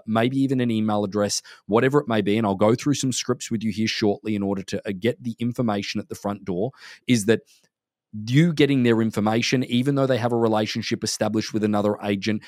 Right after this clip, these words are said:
it does give you an opportunity that even if they were to buy with that other agent,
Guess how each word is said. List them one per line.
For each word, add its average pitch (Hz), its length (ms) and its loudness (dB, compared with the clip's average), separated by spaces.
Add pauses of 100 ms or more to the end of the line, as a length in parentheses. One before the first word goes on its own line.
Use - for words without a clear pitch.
(140)
it 107 160 -6
does 127 240 0
give 147 160 2
you 131 80 2
an 120 60 2
opportunity 110 640 -2
that 101 240 -4
even 131 240 0
if 135 100 -4
they 113 140 0
were 110 160 2
to 101 80 0
buy 120 560 2
with 127 320 2
that 147 180 4
other 131 260 4
agent, 117 540 0